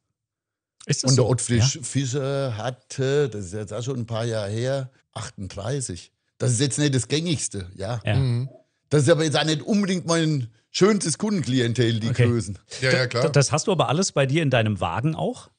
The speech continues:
Speaker 2: Das habe ich im Wagen, wenn die mir vorher die ehrliche Antwort geben, was ich frage.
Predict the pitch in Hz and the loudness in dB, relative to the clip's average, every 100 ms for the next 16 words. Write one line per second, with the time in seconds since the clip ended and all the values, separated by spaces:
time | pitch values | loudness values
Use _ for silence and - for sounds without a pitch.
0 | _ - 113 113 104 113 117 107 92 85 | _ -4 -4 0 0 0 0 0 -2 -4
1 | 139 147 123 123 127 127 120 120 123 131 | -4 -2 -2 0 0 0 0 2 2 2
2 | 123 120 120 - 120 127 131 120 131 123 | 0 0 -2 0 0 2 0 0 0 0
3 | 104 135 160 131 127 110 107 - - 92 | -2 -6 -4 -4 -2 0 -2 -2 -8 -8
4 | 87 85 | -8 -8